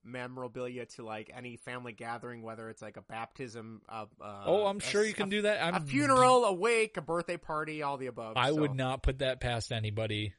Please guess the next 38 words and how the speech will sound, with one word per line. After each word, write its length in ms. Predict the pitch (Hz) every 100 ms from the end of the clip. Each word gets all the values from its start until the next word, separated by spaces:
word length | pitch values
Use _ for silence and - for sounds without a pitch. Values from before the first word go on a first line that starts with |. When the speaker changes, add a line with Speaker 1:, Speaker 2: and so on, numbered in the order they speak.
| _
Speaker 2:
to 80 | 123
do. 400 | 110 107 104 101 - _ _ _ _ _ _
Speaker 1:
Badgers 440 | - 160 156 110 -
season 260 | 110 110
Speaker 2:
I 40 | 95
Speaker 1:
too, 160 | - 104
probably, 500 | 104 98 98 - 95
but 180 | - - _ _
Speaker 2:
Yeah, 140 | 151 220
Speaker 1:
yeah. 60 |
Speaker 2:
you, 120 | 214 170
yeah, 220 | 131 160
there, 160 | 160 170
you 160 | 165 147
see 240 | 220 226
some 220 | - 202
green 280 | 180 175 165
gold 240 | 156 151
there. 340 | 139 143 160 160 _ -
Speaker 1:
Yeah. 80 |
Speaker 2:
Although 140 | 147 175
it's 120 | -
a 40 |
lot 220 | 170 160 160
of 80 |
red, 240 | 156 123 127
but 320 | 120 113 123
you 60 | 123
Speaker 1:
A 40 |
lot 20 |
of 40 | 110
Speaker 2:
still, 220 | 185 185
Speaker 1:
red, 100 | 98 95
yeah. 60 | 90 _ _ -
Speaker 2:
still 320 | - 254 226
some 240 | - 226
people 320 | - 180 170 160
that 180 | 147